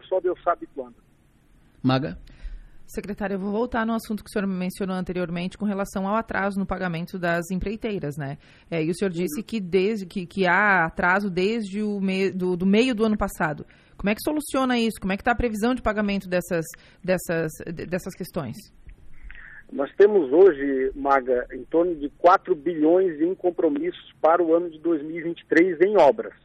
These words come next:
Speaker 3: Certo.
Speaker 1: Sejam obras do próprio Estado ou então obras conveniadas aí com os municípios. Nós temos em orçamento, não é um, um financeiro ainda, não está realizado, né?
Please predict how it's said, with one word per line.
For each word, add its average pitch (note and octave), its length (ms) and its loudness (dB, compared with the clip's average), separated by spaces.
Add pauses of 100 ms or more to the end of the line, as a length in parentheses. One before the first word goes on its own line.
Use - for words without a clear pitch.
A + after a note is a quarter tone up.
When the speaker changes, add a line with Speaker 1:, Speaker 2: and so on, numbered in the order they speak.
(260)
Speaker 3:
Certo. - 420 -20
Speaker 1:
Sejam D3+ 380 2
obras C3+ 420 6
do C3+ 100 -2
próprio D3+ 520 2
Estado F3+ 560 2
ou E3 200 6
então F3+ 480 0
obras D#3 440 0
conveniadas D3+ 760 -4
aí D3 140 -4 (100)
com D#3 220 -8
os C#3+ 80 -14
municípios. - 760 -10 (440)
Nós C3+ 220 -2
temos F3 420 4
em G#3+ 200 6
orçamento, F#3+ 1080 4
não C3+ 240 -4
é D3+ 260 0 (220)
um, B2+ 380 -14
um C3 100 -16 (100)
financeiro D#3 600 2
ainda, F3+ 200 2
não C3 160 -4
está D3+ 320 2
realizado, C#3+ 520 4
né? D#3+ 120 -6